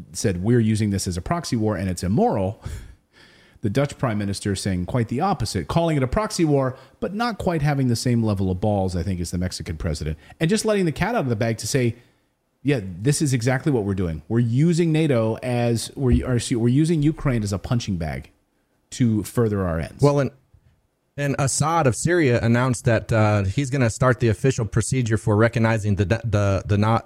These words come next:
Speaker 2: Donetsk People's Republic
Speaker 1: Mm-hmm.
Speaker 2: in, uh, Ukraine. So
Speaker 1: Yeah. Wait, oh, I'm sorry. Who said that?
Speaker 2: Assad.
Speaker 1: Yeah. Yeah.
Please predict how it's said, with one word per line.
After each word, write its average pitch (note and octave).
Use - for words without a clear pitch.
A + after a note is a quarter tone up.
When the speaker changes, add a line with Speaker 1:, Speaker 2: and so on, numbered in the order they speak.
Speaker 2:
Donetsk B2+
People's G2+
Republic A2
Speaker 1:
Mm-hmm. A#2+
Speaker 2:
in, F#2
uh, D#2
Ukraine. F#2
So E2
Speaker 1:
Yeah. G#2+
Wait, A#2+
oh, B2
I'm A#2
sorry. G#2+
Who C3
said E3
that? G#3
Speaker 2:
Assad. A#2+
Speaker 1:
Yeah. F#2
Yeah. C3+